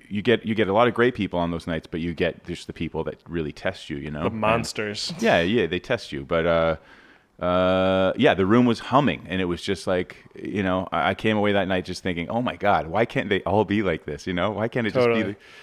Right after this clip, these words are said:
Speaker 1: this nice all the time? But, uh, I, I suppose it, it, it couldn't be that way, because if it were, it wouldn't be as special. But, um,
Speaker 2: Yeah.
Speaker 1: this is, uh, I, I'll tell you.
Speaker 2: So, so you're,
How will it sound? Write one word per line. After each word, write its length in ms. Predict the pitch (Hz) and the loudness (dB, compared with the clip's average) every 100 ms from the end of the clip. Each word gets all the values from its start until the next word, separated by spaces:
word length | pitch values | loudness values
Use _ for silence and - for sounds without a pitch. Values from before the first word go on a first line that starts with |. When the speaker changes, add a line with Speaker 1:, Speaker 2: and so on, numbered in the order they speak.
| - - - | -20 -18 -2
Speaker 1:
this 260 | 101 107 | 0 0
nice 260 | 110 98 - | 2 2 2
all 200 | 90 95 | 2 2
the 80 | 82 | 0
time? 320 | - 67 69 | -6 -8 -6
But, 220 | 78 80 | -4 -2
uh, 260 | 80 80 78 - | 0 0 0 0
I, 140 | 95 | 0
I 40 | 98 | 0
suppose 420 | 113 107 98 90 | -2 2 2 0
it, 80 | 92 - | -8 -8
it, 180 | 78 | -6
it 140 | 82 - | -6 -6
couldn't 220 | 90 69 | -6 -6
be 100 | 69 | -6
that 120 | 67 69 | -6 -6
way, 100 | 67 | -6
because 400 | 71 71 71 78 | -8 -8 -10 -12
if 180 | - | -10
it 120 | 78 60 | -8 -4
were, 320 | 82 71 69 | 0 0 -2
it 60 | 71 | -4
wouldn't 180 | 69 | -8
be 100 | 67 | -8
as 120 | 69 - | -8 -8
special. 420 | 71 67 62 65 - | -10 -8 -10 -16 -18
But, 260 | - - 76 | -18 -10 -8
um, 320 | 65 62 - _ - 139 | -6 -8 -14 _ -12 -2
Speaker 2:
Yeah. 260 | 135 131 - _ _ - | 0 0 -6 _ _ 4
Speaker 1:
this 260 | 120 127 | 4 6
is, 200 | 113 87 | 0 2
uh, 180 | 98 87 - | 4 4 2
I, 80 | 80 | 2
I'll 160 | 95 | 2
tell 180 | - 117 | 4 4
you. 120 | 113 | 6
Speaker 2:
So, 340 | 101 147 143 135 | 6 6 4 0
so 180 | - | 4
you're, 400 | 151 139 139 151 | 4 4 0 -2